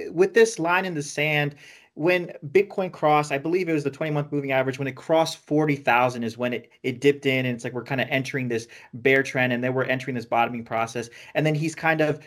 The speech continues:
using that in conjunction with this two-year moving average to kind of get an idea, okay, well, we're below forty, and now I know we're in a bear trend, and now we're getting below thirty-five. Is this becoming, uh,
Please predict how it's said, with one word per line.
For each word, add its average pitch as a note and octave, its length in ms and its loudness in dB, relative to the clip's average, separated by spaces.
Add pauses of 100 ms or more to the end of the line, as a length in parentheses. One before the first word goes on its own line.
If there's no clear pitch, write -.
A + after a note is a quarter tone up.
using D3+ 400 -4
that C#3+ 240 2
in C#3+ 140 0
conjunction C3 840 -4 (160)
with C#3 200 4
this C3 160 -2
two-year C3+ 360 -2
moving B2 340 -4
average C3 520 2 (200)
to C#3+ 80 -8
kind C3+ 260 0
of B2+ 200 2 (280)
get D3+ 120 4
an D3 100 0
idea, C#3 260 2
okay, D#3 260 0
well, C#3 260 0
we're D3 160 0
below D3+ 340 -2
forty, D#3 400 0
and C3 80 -2
now C#3 180 2
I C#3 60 0
know C#3 120 -4
we're C3+ 160 0
in C3 80 -4
a A#2+ 40 -8
bear C3 180 -2
trend, B2+ 340 -4
and A#2 120 -4
now B2+ 320 2 (420)
we're C3 200 2
getting C#3 360 2
below C3 280 -2
thirty-five. E3 800 0
Is D3 180 -2
this D3+ 120 -6
becoming, C3 540 -6
uh, A#2 300 2